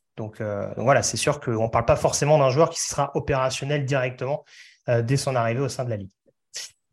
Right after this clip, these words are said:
Euh, on va passer dès à présent au huitième choix, messieurs, avec la sélection notamment des Atlanta Falcons. Les Falcons qui louchaient quand même pas mal. Alors,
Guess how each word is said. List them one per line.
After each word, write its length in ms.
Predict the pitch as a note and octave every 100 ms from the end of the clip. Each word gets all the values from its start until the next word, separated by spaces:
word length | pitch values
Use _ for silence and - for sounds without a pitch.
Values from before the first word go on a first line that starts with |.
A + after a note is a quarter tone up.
| _ _ C#3+
Euh, 480 | D3+ D#3 D#3 D#3 D#3
on 120 | D#3
va 120 | F#3+
passer 260 | F#3+ G3 G#3+
dès 140 | G3
à 60 | G3
présent 280 | G3 F#3+ F3+
au 60 |
huitième 520 | D#3 G#3+ A3 G#3 F#3+
choix, 480 | E3+ - E3 E3+ F3+
messieurs, 480 | D#3 D3 - D3 D3+
avec 240 | C3 B2+
la 240 | C3+ B2 B2
sélection 380 | - B2+ B2 D#3+
notamment 260 | C3+ D3
des 100 | B2+
Atlanta 460 | C#3+ - D#3 F3 E3
Falcons. 800 | - E3 D3+ C#3+ C#3+ F3 C3 G#2 _ _ _ _ _ _ _ B2
Les 160 | D#3+
Falcons 360 | F3+ G3 B3 B3+ -
qui 640 | - G#3 G3+ G3 G3 G3 F3+
louchaient 480 | G3 G3+ - B3
quand 140 | B3 F#3+
même 220 | G#3 G3+
pas 100 | E3+
mal. 80 | G3
Alors, 320 | C#3 B2+